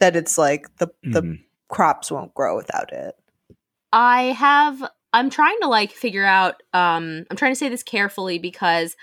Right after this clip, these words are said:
Speaker 3: I don't know how to think about the ritual. Um,
Speaker 2: Mm.
Speaker 3: to be, to be viscerally disgusted by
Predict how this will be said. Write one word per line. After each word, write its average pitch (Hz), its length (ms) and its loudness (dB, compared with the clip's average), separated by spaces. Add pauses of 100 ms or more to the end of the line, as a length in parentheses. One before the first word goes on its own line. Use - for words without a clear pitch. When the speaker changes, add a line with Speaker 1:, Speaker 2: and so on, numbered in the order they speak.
(440)
Speaker 3:
I 262 520 4
don't 233 300 0
know 202 260 -2
how 190 200 0
to 180 80 -6
think 180 300 -8
about 190 240 2
the 175 100 -2
ritual. 247 600 0 (580)
Um, 196 380 2
Speaker 2:
Mm. 107 100 -12
Speaker 3:
to - 140 -4
be, 233 500 -2 (840)
to - 120 -2
be 233 200 2
viscerally 220 520 0
disgusted 190 560 -2
by 196 340 2